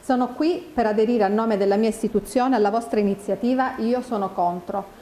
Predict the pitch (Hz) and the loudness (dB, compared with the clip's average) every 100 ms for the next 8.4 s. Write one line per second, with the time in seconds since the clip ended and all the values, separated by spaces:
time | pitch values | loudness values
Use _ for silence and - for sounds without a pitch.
0 | - 240 269 269 262 - 214 190 180 175 | -2 2 2 0 -2 -2 0 0 -2 -2
1 | 175 180 175 175 175 214 208 202 247 285 | -2 -2 -4 -6 -4 -2 -2 0 0 0
2 | 285 262 208 202 180 175 180 - 185 - | 0 0 2 2 0 -2 -6 -6 -6 -2
3 | 226 208 208 254 262 240 208 190 202 262 | -2 -2 -2 -2 0 2 2 2 2 0
4 | 254 233 196 - 196 202 226 233 196 185 | 0 -2 -2 -2 -2 -2 -2 0 0 0
5 | 202 208 196 190 180 180 180 180 190 - | 0 0 0 0 0 0 -2 -4 -8 -12
6 | - - - - 269 233 226 254 269 302 | -20 -20 -20 -4 0 0 0 2 2 0
7 | 311 285 269 277 269 277 277 277 240 208 | 0 0 2 0 2 0 0 0 0 2
8 | 220 208 196 196 | 2 2 2 0